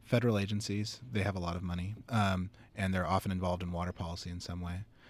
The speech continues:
Um, and also from, uh, every thirty to fifty years,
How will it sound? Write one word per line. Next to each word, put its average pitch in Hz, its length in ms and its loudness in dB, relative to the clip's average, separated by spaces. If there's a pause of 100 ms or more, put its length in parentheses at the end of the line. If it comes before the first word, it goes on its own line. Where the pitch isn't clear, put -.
(300)
Um, 98 340 4
and 107 140 2
also 117 320 4
from, 98 560 2 (380)
uh, 95 300 2 (440)
every 117 280 6
thirty 110 500 4
to 107 160 0
fifty - 320 -2
years, 98 540 -2